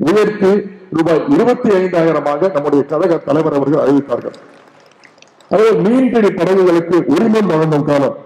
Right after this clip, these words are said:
லைசன்ஸ், ஒரு வருஷத்துல இருந்து மூணு வருஷமா நம்முடைய தலைவர் முதலமைச்சர் அவர்கள் உயர்த்தி கொடுத்தாங்க. தமிழ்நாடு மீன்வள பல்கலைக்கழகத்துல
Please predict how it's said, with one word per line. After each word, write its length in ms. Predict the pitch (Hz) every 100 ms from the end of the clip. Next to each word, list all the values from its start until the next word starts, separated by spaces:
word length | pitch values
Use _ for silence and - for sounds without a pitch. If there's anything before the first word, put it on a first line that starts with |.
| - 131
லைசன்ஸ், 440 | 175 180 160 - - - - _ _ _
ஒரு 220 | - 185 254
வருஷத்துல 440 | 208 202 202 185 170
இருந்து 220 | 170 190 233 - 143
மூணு 240 | 196 254 233
வருஷமா 340 | 196 - 180 196 170
நம்முடைய 260 | 156 147 147
தலைவர் 300 | 175 180 151 -
முதலமைச்சர் 500 | 147 180 185 170 151
அவர்கள் 300 | 139 143 147 139
உயர்த்தி 240 | 160 170
கொடுத்தாங்க. 400 | 139 147 135 - - - _ _ _ _ _ _ -
தமிழ்நாடு 460 | 185 226 233 214 214 156
மீன்வள 360 | 202 208 190 175
பல்கலைக்கழகத்துல 720 | 156 170 185 165 151 147 156